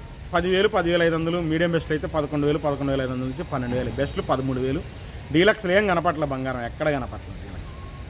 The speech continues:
కనబడితే ఒట్టు, కనబడితే మీకు చెప్తాను గ్యారెంటీ లేవు. ఇంకా త్రీ థర్టీ ఫోర్లు అండి, లాస్ట్ ఇయర్ ఈ బాగా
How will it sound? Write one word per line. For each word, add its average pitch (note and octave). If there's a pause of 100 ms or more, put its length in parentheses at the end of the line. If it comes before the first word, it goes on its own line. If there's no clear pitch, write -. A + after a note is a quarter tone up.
కనబడితే E3
ఒట్టు, B2
కనబడితే C#3+
మీకు B2
చెప్తాను A#2
గ్యారెంటీ -
లేవు. B2 (1160)
ఇంకా C#3
త్రీ A#3+
థర్టీ A3+
ఫోర్లు A3+
అండి, G3 (760)
లాస్ట్ G#3
ఇయర్ A3+
ఈ - (160)
బాగా F#3+